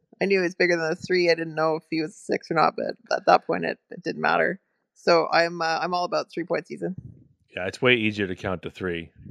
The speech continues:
Speaker 2: than all the way to six, right?
Speaker 1: <laughs> Yeah, I guess <laughs> by the time I'm at five, I'm, <laughs> I'm a bit, bit nervous, and yeah.
Speaker 2: Totally.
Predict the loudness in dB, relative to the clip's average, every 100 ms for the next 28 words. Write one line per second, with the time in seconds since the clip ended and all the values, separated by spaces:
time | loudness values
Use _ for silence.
0 | -8 -4 -4 -4 -6 -10 -10 -10 -10 -2
1 | 2 2 0 -4 -10 -10 -16 _ _ _
2 | _ -2 2 2 2 0 2 -2 0 -6
3 | -4 -4 -4 -4 -4 -2 -2 -2 -4 0
4 | 2 2 -2 -6 -10 -10 -10 -10 -8 -6
5 | -4 -6 -2 -2 2 2 2 -12 -20 -14
6 | -4 -4 -4 2 2 4 0 2 0 -2
7 | -2 -10 -10 -14 _ _ -16 -10 -8 2
8 | 2 2 0 -2 -2 -10